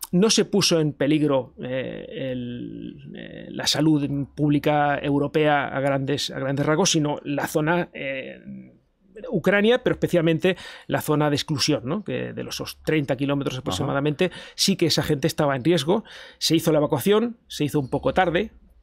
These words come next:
Speaker 1: por eso se calculan esas, eh, cinco mil muertes, cuatro mil muertes aproximadamente, porque se tardó en hacer la evacuación, se tardó un par de días, si no
Speaker 2: Ujú.
Speaker 1: recuerdo mal, ¿no?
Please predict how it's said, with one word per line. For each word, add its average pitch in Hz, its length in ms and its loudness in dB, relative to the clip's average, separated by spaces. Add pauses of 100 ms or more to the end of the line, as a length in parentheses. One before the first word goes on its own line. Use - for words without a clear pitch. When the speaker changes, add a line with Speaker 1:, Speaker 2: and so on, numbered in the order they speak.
Speaker 1:
por 143 180 0
eso 165 220 4
se 160 140 0
calculan 143 440 0
esas, 135 440 -4
eh, 135 280 -6
cinco 135 240 -4
mil 139 160 0
muertes, 143 300 0
cuatro 139 220 -2
mil 151 120 2
muertes 147 320 0
aproximadamente, 151 720 0 (320)
porque 139 220 0
se 147 100 0
tardó 147 320 2
en 135 100 -2
hacer 127 260 -4
la 120 120 -4
evacuación, 120 420 -6
se 110 120 -14
tardó 127 420 -4
un 120 140 -8
par 123 160 -6
de 113 80 -8
días, 127 180 -4
si - 80 -6
no 123 80 -2
Speaker 2:
Ujú. 101 120 -4
Speaker 1:
recuerdo 123 280 -6
mal, 113 220 -10
¿no? 185 160 -6